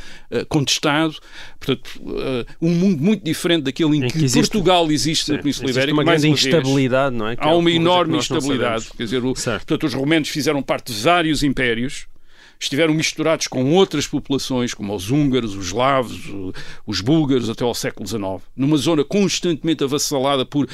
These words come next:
Speaker 1: grandes migrações de populações,
Speaker 2: Uhum.
Speaker 1: eh, que, obviamente, até ao,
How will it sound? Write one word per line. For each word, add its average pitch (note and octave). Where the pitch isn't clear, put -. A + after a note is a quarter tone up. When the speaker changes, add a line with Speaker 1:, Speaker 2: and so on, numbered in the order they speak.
Speaker 1:
grandes D#3+
migrações D3
de -
populações, A#2
Speaker 2:
Uhum. G#2+
Speaker 1:
eh, C#3+
que, G3
obviamente, D#3+
até E3+
ao, C#3+